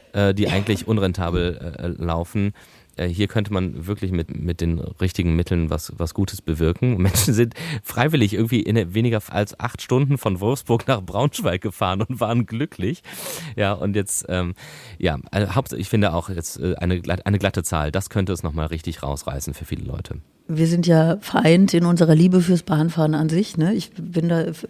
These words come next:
Speaker 2: find das ja auch ganz toll. Diese Woche ist ein bisschen schwierig, weil ich war, ich war am Wochenende,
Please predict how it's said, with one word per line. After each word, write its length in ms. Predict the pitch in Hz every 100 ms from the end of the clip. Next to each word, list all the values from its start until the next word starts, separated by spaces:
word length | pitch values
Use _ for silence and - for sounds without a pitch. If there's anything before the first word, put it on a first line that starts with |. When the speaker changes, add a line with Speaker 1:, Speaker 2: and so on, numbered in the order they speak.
| 185
Speaker 2:
find 280 | - 175 175
das 200 | 170 -
ja 80 |
auch 100 | 165
ganz 200 | - 165
toll. 100 | -
Diese 240 | 160 180 180
Woche 160 | 185
ist 140 | 175 -
ein 40 |
bisschen 220 | - 160
schwierig, 440 | 156 - 165 165 -
weil 120 | 151
ich 160 | 160 -
war, 260 | 156 165 - - - - -
ich 120 | - 151
war 80 |
am 120 | 160 165
Wochenende, 680 | 170 180 170 170 165 170